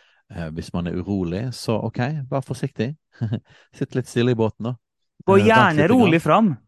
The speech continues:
Speaker 2: Gå
Speaker 1: Ja.
Speaker 2: gjerne rolig fram.
Speaker 1: Eh, vi, vi har tro på, og jeg har tro på å være offensivt <laughs> og gripe det. Jeg kommer til å ta bort dit og sånne ting, men det er fordi at jeg er overbevist om,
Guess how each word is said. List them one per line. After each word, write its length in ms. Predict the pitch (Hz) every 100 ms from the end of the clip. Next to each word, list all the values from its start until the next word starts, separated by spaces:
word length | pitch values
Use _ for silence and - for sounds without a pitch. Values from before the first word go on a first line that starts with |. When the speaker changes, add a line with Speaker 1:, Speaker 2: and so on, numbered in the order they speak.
| _ _
Speaker 2:
Gå 100 | 226
Speaker 1:
Ja. 120 | 269 294
Speaker 2:
gjerne 180 | 175 240
rolig 220 | 277 170
fram. 240 | 175 202 - -
Speaker 1:
Eh, 640 | 104 98 92 87 - -
vi, 240 | 117 131 147
vi 220 | 117 165
har 140 | 104 180
tro 240 | - 208
på, 200 | - 101
og 300 | 107 139 - 113
jeg 60 | 107
har 40 | -
tro 140 | - 170
på 220 | - 101
å 280 | - 101 95 - _ _ _ _ _ _ _ _ 262
være 520 | - 123 120 143 117 -
offensivt 720 | 127 - 101 87 - 98 - - _ _
<laughs> 260 | 104 90 147 139
og 220 | 104 107
gripe 320 | 110 117 -
det. 140 | 110 135
Jeg 100 | 107
kommer 160 | 104
til 80 | 92
å 20 |
ta 60 | 90
bort 220 | 117 - _ 101
dit 280 | 143 - - - - _
og 140 | - 98
sånne 140 | 107
ting, 100 | 160
men 80 | 147
det 80 | 165
er 60 |
fordi 160 | 127 131
at 60 | 123
jeg 80 | 101
er 60 | 92
overbevist 480 | 101 90 90 -
om, 160 | 87 85